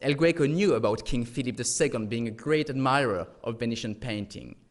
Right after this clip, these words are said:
he also knew that the Spanish monarch was looking for talents to add on the large, uh, basilica and the many chapels and rooms of his new palace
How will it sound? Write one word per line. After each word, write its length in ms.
he 160
also 220
knew 320
that 160
the 80
Spanish 560
monarch 460
was 200
looking 280
for 160
talents 600
to 260
add 200
on 160
the 80
large, 420
uh, 180
basilica 680
and 200
the 80
many 320
chapels 480
and 220
rooms 320
of 240
his 200
new 160
palace 600